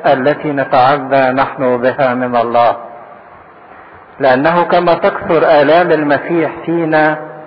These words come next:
كذلك بالمسيح تكثر تعزيتنا أيضًا. فإن كنا نتضايق فلأجل تعزيتكم وخلاصكم العامل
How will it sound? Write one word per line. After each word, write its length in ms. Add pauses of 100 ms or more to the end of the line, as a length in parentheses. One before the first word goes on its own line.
(480)
كذلك 580
بالمسيح 800 (240)
تكثر 420 (100)
تعزيتنا 800
أيضًا. 380 (1200)
فإن 220
كنا 380
نتضايق 800 (220)
فلأجل 580
تعزيتكم 1040 (420)
وخلاصكم 1120 (120)
العامل 880